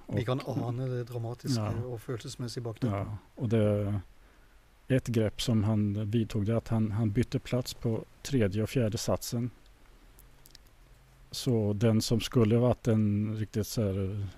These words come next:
Speaker 2: kraftfull final, det blir egentligen tredje satsen, så blir fjärde satsen en väldigt långsam,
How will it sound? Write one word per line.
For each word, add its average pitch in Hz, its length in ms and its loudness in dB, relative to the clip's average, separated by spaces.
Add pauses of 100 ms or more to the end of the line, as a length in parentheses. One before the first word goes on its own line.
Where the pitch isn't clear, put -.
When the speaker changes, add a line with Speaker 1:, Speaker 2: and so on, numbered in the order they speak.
(500)
Speaker 2:
kraftfull 117 460 2
final, 113 400 4
det 107 60 2
blir 110 140 2 (160)
egentligen 101 260 -4
tredje 113 360 0
satsen, 98 400 -4
så 107 140 -4
blir 101 160 -2
fjärde 104 320 2
satsen 104 460 -4
en 107 100 -4
väldigt 98 320 -4
långsam, 101 640 0